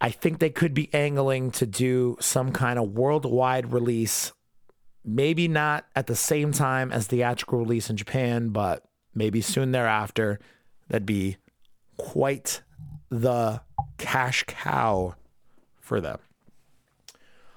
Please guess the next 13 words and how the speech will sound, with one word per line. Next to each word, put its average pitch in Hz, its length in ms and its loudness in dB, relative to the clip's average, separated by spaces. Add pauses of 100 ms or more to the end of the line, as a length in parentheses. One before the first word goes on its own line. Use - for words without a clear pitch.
(540)
Uh, 127 360 4
what 113 260 0
else? - 320 0
Anything 151 360 2
else 147 180 2
going 147 240 2
on 139 260 0
relevant 135 380 2
in - 60 -8
the 123 80 0
Dragon 131 380 2
Ball 127 220 4
world 135 520 2